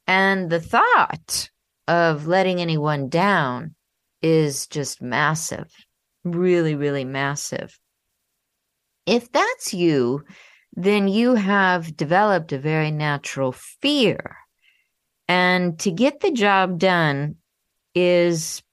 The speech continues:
is not only scary to you,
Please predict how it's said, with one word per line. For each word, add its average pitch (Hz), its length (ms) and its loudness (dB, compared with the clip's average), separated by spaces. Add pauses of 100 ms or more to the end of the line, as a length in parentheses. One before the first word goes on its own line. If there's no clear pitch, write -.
(1120)
is 165 220 0
not 262 220 2
only 208 280 0
scary 208 640 2
to - 240 -8
you, 131 560 -2